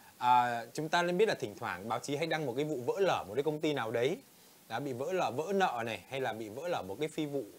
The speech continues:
à, mờ ám nào đấy. Và khi người ta tìm ra cái người, người giám đốc ấy, thì người đấy phải lên công an và thanh minh rằng "Tôi được thuê để làm giám đốc,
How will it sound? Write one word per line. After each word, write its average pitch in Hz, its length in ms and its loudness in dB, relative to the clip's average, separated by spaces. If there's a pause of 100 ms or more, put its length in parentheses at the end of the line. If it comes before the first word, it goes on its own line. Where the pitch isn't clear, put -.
à, 95 80 -12
mờ 104 220 -6
ám 110 200 0
nào 139 140 -2
đấy. 143 300 4 (400)
Và 110 240 2
khi 165 220 2
người 117 140 -4
ta 135 100 -2
tìm 139 260 -2
ra 123 80 -2
cái 160 100 0
người, 131 100 0
người 120 260 0
giám 120 240 0
đốc 226 140 4
ấy, 226 160 -2 (160)
thì 120 80 -6
người 110 200 -2
đấy 110 220 -2 (140)
phải 98 120 -8
lên 135 180 -2
công 147 160 -4
an 147 280 0
và 107 120 -2
thanh 147 220 -2
minh 151 200 0
rằng 104 240 -4 (420)
"Tôi 180 180 6
được 147 280 2
thuê 190 260 4
để 120 120 2
làm 98 240 -2
giám 110 240 -4
đốc, 190 120 4